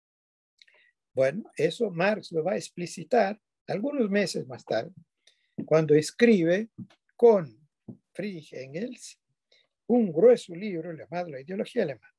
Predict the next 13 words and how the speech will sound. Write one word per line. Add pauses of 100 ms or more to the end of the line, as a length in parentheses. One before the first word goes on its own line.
(220)
un
libro
que
él
no
publicó,
lo
dejó, (300)
como
decía, (600)
a (180)
la
crítica